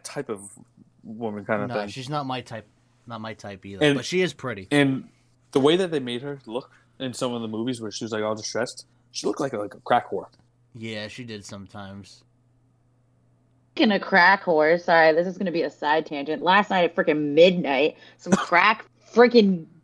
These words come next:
Speaker 3: jackasses come walking by my freaking house, 'cause of course I live in a fucking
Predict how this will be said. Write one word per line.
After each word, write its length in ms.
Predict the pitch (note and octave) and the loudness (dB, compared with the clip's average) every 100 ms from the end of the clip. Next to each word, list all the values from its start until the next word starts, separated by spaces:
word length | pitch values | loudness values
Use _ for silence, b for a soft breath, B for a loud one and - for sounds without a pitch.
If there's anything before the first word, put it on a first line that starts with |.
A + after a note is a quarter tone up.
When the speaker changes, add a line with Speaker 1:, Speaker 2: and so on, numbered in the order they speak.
| _ | _
Speaker 3:
jackasses 1120 | - - B3 A#3 A#3+ B3+ F3 F#3 F#3 F#3 G3 | -20 0 6 6 6 4 4 4 0 -4 -6
come 180 | - G3 | -6 -2
walking 400 | G3 A3+ B3 G#3+ | 2 2 2 -2
by 140 | G#3 | -2
my 180 | G3+ F#3 | 0 -2
freaking 480 | F#3+ - D4+ C4+ A3+ | -4 -4 -4 -2 -4
house, 600 | F#3+ A3+ G#3 F3+ A3 - B B B B | 0 2 4 4 0 -6 B B B B
'cause 160 | - A3 | -2 0
of 80 | A3+ | 4
course 220 | F4 E4+ | 4 6
I 80 | A#3+ | 6
live 140 | B3 | 6
in 40 | B3 | 4
a 80 | |
fucking 440 | A3 - B3 B3 | 0 -2 -2 -2